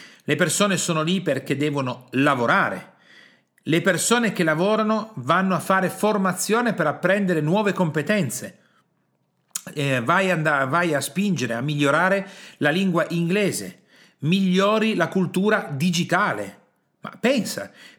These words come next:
pensa se tutto questo, la riforma Renzi, paro paro, le aziende italiane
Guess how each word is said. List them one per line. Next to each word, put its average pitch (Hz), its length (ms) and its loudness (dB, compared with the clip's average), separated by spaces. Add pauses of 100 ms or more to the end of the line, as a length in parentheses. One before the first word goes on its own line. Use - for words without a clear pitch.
pensa 269 400 2
se 160 400 -2
tutto - 320 -2
questo, 233 720 -2
la 147 100 0
riforma 175 380 0
Renzi, 135 500 -4 (280)
paro 202 360 2
paro, 143 640 -2 (520)
le 151 120 0
aziende 151 400 2
italiane 175 680 0